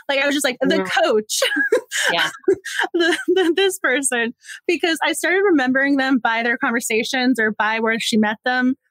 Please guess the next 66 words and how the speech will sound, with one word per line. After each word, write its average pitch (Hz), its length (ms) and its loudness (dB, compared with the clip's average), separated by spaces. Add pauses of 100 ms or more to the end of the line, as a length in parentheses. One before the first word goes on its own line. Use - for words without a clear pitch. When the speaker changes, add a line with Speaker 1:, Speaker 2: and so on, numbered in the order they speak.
(100)
Speaker 1:
Like, 220 140 -4
"Oh, 311 240 2
this 311 160 0
was 339 120 2
the - 80 -4
person 269 420 0
at 262 100 -2
the 277 120 -4
front 294 200 0
desk 277 240 -2
of 294 140 0
the 320 180 0
school 330 320 -2
office." 226 640 -2 (360)
I 285 100 -2
just 370 180 0
started, 415 340 0 (120)
like, 240 220 -2
placing 269 300 0
them 240 160 2
that 202 200 0
way 262 200 0
because 226 480 -2
there 233 100 0
were 226 120 -2
too 285 140 0
many. 196 400 -2 (340)
Even 349 260 2
the 381 80 2
Speaker 2:
Mm-hmm. 330 40 2
Speaker 1:
names 285 320 2
of, 233 300 0 (240)
again, 254 280 0
like, 208 140 0
I 220 60 0
love 233 200 0
how 302 100 -2
I 294 40 0
remember 262 260 0
the 214 60 2
name 220 140 0
of 208 60 0
the 208 60 -2
daughter, 208 280 -2
but 214 120 -2
I 214 40 -2
can't 254 200 -4
remember 233 200 0
the 226 60 0
name 220 120 0
of 214 60 0
the 202 80 -8
friend 240 380 -4 (280)
'cause 285 120 -2
she 311 120 0
had 262 220 -2 (240)
three 392 180 2
friends 226 340 0
instead 240 280 0
of 254 60 0
just 233 180 -4
the 269 80 0
usual 254 320 2
one 247 140 2
or 277 100 0
two. 349 420 2